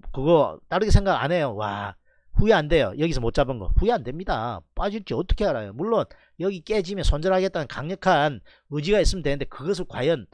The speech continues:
여러분들이 얼마나 잘 수행을 해내냐 말이죠. 여기 저점 부인 것 같아서 예를 들어서 들어갔죠? 이십만 원? 우리는 깨질 때 바로 천, 삼천 원 깨지니까 바로 손절했습니다. 그 다음에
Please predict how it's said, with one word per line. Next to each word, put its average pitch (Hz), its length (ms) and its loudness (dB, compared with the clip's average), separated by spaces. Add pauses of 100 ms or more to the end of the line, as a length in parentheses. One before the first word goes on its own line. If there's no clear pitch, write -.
(400)
여러분들이 165 360 2
얼마나 190 420 2
잘 165 200 6
수행을 196 420 -4
해내냐 160 760 4
말이죠. 135 560 -2
여기 180 320 0
저점 180 380 0
부인 185 200 6
것 175 60 2
같아서 139 360 2
예를 151 140 0
들어서 143 240 -2
들어갔죠? 185 480 2
이십만 170 340 0
원? 208 120 2 (720)
우리는 185 320 -8
깨질 208 340 -2
때 196 140 -4
바로 190 420 2
천, 220 400 2 (440)
삼천 196 360 8
원 233 60 -2
깨지니까 208 360 0
바로 226 260 6
손절했습니다. 208 800 4
그 170 260 -2
다음에 240 520 8